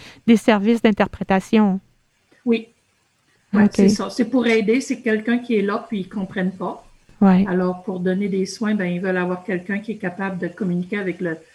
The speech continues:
Speaker 2: le patient en
Speaker 1: Ouais.
Speaker 2: particulier.
Speaker 1: Ben, est-ce que tu peux nous
Speaker 2: L'aider.
Speaker 1: donner, euh, des, des exemples de situations dont été, t'as été témoin, justement, puis qui prouvent que le fait de ne pas comprendre la langue du patient, c'est un risque important pour sa santé ?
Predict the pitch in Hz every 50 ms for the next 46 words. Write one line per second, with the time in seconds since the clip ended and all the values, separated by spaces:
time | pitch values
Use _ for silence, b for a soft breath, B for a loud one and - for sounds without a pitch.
0 | b b b 208 180 - 196 175 180 - - - 180 190 190 - _ _ 240 -
1 | - 214 202 190 190 196 - 180 180 180 170 190 233 - - - 220 - - 247
2 | 240 226 - - 269 262 285 311 330 - - - - 269 262 262 254 196 - -
3 | 214 220 233 262 294 320 311 302 269 208 190 190 185 180 175 180 202 196 196 196
4 | 190 180 190 196 190 190 185 202 214 202 214 202 208 202 - 349 392 349 247 -
5 | - - - 247 220 202 185 175 - - 254 254 269 240 220 196 185 190 - 226
6 | 220 202 - - - 196 202 196 - - 226 - 226 202 196 190 196 226 311 339
7 | 262 233 240 - - 226 196 202 226 285 294 - - - 202 - _ 196 - -
8 | 262 277 302 285 - - 247 226 220 214 B B B B B B B B 196 214
9 | 202 - - 339 262 277 240 220 208 196 - 311 370 - - 285 233 - 247 262
10 | 269 262 247 202 190 190 196 214 240 254 269 240 214 185 - - - 214 185 170
11 | - - 262 285 - 277 240 - 233 214 208 208 - 269 339 349 - - - 240
12 | 208 - 196 - - 285 294 - 226 - - 240 190 - - 202 - 180 - 277
13 | - 311 202